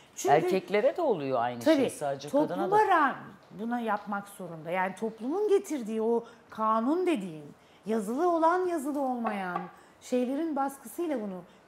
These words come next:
Speaker 1: şehirli kadın da yaşıyor, kırsalda da yaşıyor. Aynı şey, değişen bir şey yok ahlaki açıdan bakıldığında. Ama ilişkilerin de süreçleri olduğunu bilip ona göre yaşarsanız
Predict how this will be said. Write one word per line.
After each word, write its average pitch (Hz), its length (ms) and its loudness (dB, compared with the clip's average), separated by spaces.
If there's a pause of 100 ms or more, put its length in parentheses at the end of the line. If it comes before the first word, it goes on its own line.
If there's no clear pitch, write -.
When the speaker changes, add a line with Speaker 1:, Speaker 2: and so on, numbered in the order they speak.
Speaker 1:
şehirli 302 440 0
kadın 214 280 -4
da 196 40 -6
yaşıyor, 226 360 -4 (1000)
kırsalda 277 540 0
da 214 60 -6
yaşıyor. - 380 -10
Aynı 320 280 -2
şey, 147 300 -10
değişen 233 480 -8
bir - 60 -10
şey 302 180 -6
yok 190 160 -2 (320)
ahlaki 190 580 -2
açıdan 170 460 -14
bakıldığında. - 580 -16 (380)
Ama 269 340 2 (420)
ilişkilerin 311 720 -4
de 370 100 -4
süreçleri 294 640 -8
olduğunu 185 400 -4 (720)
bilip 247 360 0 (540)
ona 285 220 0
göre 339 220 0
yaşarsanız 269 720 -2